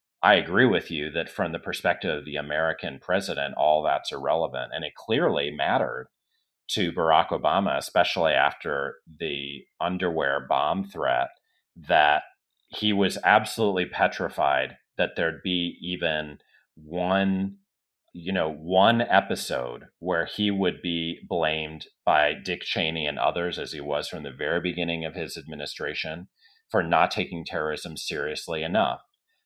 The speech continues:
And again, the, the consciousness of what happened to George McGovern is so deeply branded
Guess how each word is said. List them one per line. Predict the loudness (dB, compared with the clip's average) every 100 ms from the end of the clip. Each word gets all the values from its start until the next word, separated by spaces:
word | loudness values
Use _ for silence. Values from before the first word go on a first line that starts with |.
| _ -6
And | 0 2 0 -4 -14 -6
again, | -4 4 6 6 2 -4
the, | 0 2 2 0 -6 _ _ _ _
the | -10 -4 -2
consciousness | -4 2 4 4 -2 0 0 0 -2 -4
of | 2 2 2 -4 _ _ _
what | 4 6 8
happened | 6 4 4 -2
to | -4
George | -2 0 0 -2
McGovern | -8 -2 4 4 2 -4 -8 -18 _ _ _ -20 _ _ -8
is | -6 -4
so | 2 6 6 4
deeply | 0 -2 0 0 0 0
branded | 0 0 0 0 0 0 -2 -4